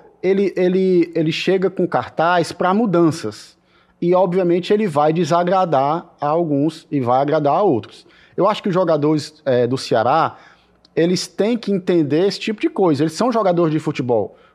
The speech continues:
O treinador tem suas predileções, ele tem a forma de jogar, ele, ele pode improvisar, por que não? Um jogador como Wagner Mancini fez,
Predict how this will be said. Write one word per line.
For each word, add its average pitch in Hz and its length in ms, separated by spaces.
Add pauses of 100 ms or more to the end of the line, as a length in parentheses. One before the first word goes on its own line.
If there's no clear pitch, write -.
O 131 100
treinador 156 420
tem 208 240
suas 196 320
predileções, 143 880 (480)
ele 185 240
tem 180 220
a 160 80
forma 175 340
de 160 80
jogar, 143 640
ele, 180 360 (160)
ele 175 200
pode 196 320
improvisar, 185 560
por 165 180
que 180 100
não? 170 160
Um 143 40
jogador 160 360
como 139 200
Wagner 143 320
Mancini 139 380
fez, 151 440